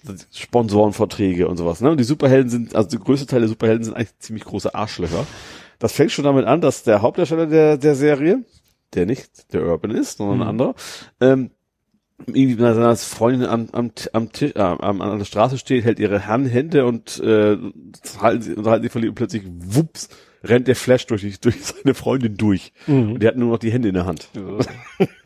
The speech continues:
Speaker 1: Da kann man relativ früh, weiß man, okay, in welche Richtung diese Serie
Speaker 2: <laughs>
Speaker 1: läuft. Und, äh, ja, ist halt, ich, vor,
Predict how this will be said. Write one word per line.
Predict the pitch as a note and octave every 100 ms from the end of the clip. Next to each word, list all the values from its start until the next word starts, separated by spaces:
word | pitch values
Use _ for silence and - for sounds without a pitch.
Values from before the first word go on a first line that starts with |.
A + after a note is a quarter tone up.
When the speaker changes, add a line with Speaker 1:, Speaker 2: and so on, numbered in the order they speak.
| - - - - - - -
Speaker 1:
Da | A2+
kann | A#2
man | C#3+
relativ | B2+ D3+ D3 -
früh, | D3+ B2
weiß | C3 C3+
man, | C3+
okay, | - C3 - A#2
in | A2
welche | B2 B2
Richtung | B2+ B2
diese | A2 A2+ A#2
Serie | A#2 A#2 G#2+
Speaker 2:
<laughs> |
Speaker 1:
läuft. | G2 A2+ C3 - - - - _ _
Und, | C#3 C#3+ C#3+ -
äh, | B2+ B2 -
ja, | A2+ G2
ist | A2+ -
halt, | A#2 - -
ich, | A2
vor, | - - B2+